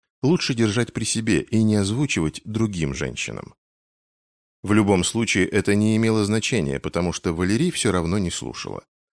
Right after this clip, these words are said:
Она уже выбралась из автомобиля и устремилась к двум спорщикам. «Пусть идет», подумал Ричард, которому требовалось некоторое время на размышление.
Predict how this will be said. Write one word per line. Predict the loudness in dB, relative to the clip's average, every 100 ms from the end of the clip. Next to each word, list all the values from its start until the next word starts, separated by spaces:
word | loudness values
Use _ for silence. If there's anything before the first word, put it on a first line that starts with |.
| _
Она | -2 2 4
уже | 4 4
выбралась | 2 2 0 -2 -4
из | -4
автомобиля | -6 -4 -4 -2 0 0 -2 _
и | 2
устремилась | 4 4 0 2 2 2 0
к | -4 -4
двум | -2 -2
спорщикам. | -2 -2 -2 -2 -6 -10 -16 _ _ _ _ _ _ _ _ _ _ _
«Пусть | -2 -2 -2
идет», | -4 -4 -6 -10 -18 _ -4
подумал | -2 0 0 0
Ричард, | -2 -2 -6 -6
которому | -6 -2 -2 -2 -2
требовалось | -2 -2 0 0 -2 -2
некоторое | -2 -4 -4 -2 -2
время | -2 -4 -4
на | -6 -6
размышление. | -4 -4 -6 -10 -12 -16